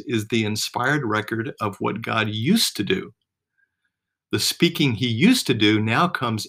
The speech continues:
indirectly through rationalistic reasoning in books, lectures,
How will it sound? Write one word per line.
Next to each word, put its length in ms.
indirectly 720
through 160
rationalistic 960
reasoning 540
in 260
books, 460
lectures, 680